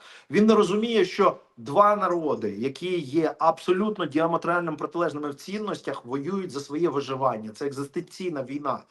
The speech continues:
І тому до тих пір, поки Трамп цього не усвідомить і не зрозуміє, що екзистенційну війну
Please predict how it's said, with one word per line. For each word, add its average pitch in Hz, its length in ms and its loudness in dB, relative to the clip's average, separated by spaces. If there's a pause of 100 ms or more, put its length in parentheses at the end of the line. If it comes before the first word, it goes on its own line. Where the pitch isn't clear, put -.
(340)
І 151 80 -8
тому 226 400 2 (200)
до 160 60 -8
тих 233 200 -8
пір, 226 180 2
поки 170 200 -6
Трамп 202 340 2
цього 170 180 -4
не 165 180 -6
усвідомить 180 720 -4 (560)
і 185 140 -2
не 208 120 6
зрозуміє, 190 720 4
що 143 420 2
екзистенційну 170 760 -2
війну 160 540 -2